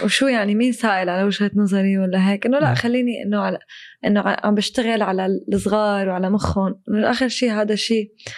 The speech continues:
Speaker 1: عرفت؟ بس، بس آه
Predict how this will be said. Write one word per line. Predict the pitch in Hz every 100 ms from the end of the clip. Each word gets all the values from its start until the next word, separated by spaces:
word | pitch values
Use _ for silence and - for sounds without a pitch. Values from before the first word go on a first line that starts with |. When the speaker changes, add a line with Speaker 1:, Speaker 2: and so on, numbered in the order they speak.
| - -
Speaker 1:
عرفت؟ | 190 208 254 262 - - - - _ _
بس، | 226 - - 214 208 214 - - - - - - 226 -
بس | 202 220 - - - - _ _ _
آه | 214 208 202 202 202